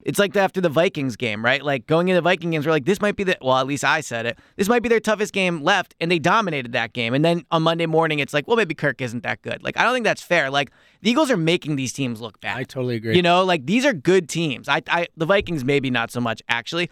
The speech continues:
Speaker 1: But going into it, the Vikings were viewed as a good team. The Eagles made them look bad. The Jaguars, coming off of looking really good. I mean, I saw some of the questions that they were being asked, uh, after the game, and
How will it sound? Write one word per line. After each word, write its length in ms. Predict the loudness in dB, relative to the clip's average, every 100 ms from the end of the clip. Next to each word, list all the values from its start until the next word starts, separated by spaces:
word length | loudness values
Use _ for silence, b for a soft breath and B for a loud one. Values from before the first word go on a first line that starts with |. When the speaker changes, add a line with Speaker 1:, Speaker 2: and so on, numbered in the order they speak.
| b b
Speaker 1:
But 140 | -2 4
going 260 | 4 4
into 320 | 2 0 2 2
it, 160 | 2 0
the 180 | 0 2
Vikings 380 | 0 0 -2
were 80 | 0
viewed 220 | 2 2
as 80 | 0
a 40 | -2
good 160 | -2
team. 200 | 0 2
The 80 | 4
Eagles 220 | 4 2
made 260 | 0 0 0
them 160 | 0 -2
look 180 | -4
bad. 260 | -4 -4 -4 b b -2
The 80 |
Jaguars, 640 | 2 4 2 0 -2 -4 -10
coming 340 | -4 -2 2
off 200 | 2 0
of 100 | 0
looking 260 | -2 0 0
really 260 | 2 2 2
good. 200 | 2 2
I 40 |
mean, 120 | 2
I 80 | 0
saw 200 | 0 -2
some 160 | -2 -4
of 60 | -6
the 80 |
questions 420 | -2 -2 -2 -2 -4
that 100 | -4
they 120 | -2
were 100 | -2
being 260 | -2 -2
asked, 320 | -2 -2 -6 -16 _ _ _ 0
uh, 20 | 2
after 300 | 2 0 -6
the 80 |
game, 400 | -2 0 0 -2 -2
and 240 | 0 0